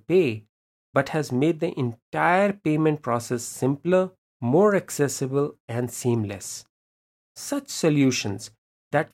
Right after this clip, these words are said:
fundamentally change user interactions or business processing create new markets and expand the industry at large. Another example would be of A W S, Amazon's cloud service business.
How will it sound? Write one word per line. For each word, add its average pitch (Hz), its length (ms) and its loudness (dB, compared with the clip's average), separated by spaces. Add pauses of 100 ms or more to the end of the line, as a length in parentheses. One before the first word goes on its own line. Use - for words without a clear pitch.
(140)
fundamentally 202 800 0
change 165 600 4
user 139 320 2
interactions 117 920 -2 (180)
or 165 240 4
business 147 480 0
processing 110 720 -4 (640)
create 170 680 0 (300)
new 135 240 6
markets 107 720 -4 (460)
and 131 220 2
expand 175 840 0
the 170 140 2
industry 127 600 0
at 110 240 -2
large. 113 440 -4 (760)
Another 233 400 6
example 147 500 -2
would 135 300 -4
be 131 120 0
of 156 280 0
A 120 100 -2
W 110 400 -2
S, 202 320 -4 (640)
Amazon's 156 640 2
cloud 151 440 0
service 127 420 0
business. - 560 -8